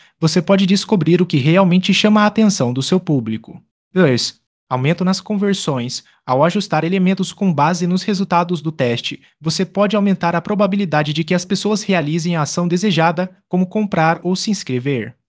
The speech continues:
Três, redução de custos. Investir em anúncios que já estão otimizados pode resultar em menos gastos e mais retornos sobre o investimento.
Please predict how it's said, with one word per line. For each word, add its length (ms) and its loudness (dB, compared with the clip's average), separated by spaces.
Três, 420 2
redução 360 -2
de 100 -2
custos. 560 -4
Investir 420 0
em 100 2
anúncios 440 0
que 120 -2
já 180 2
estão 300 -2
otimizados 640 0
pode 260 -2
resultar 420 0
em 80 0
menos 360 0
gastos 480 -2
e 40 -2
mais 300 0
retornos 480 0
sobre 240 -2
o 60 2
investimento. 760 0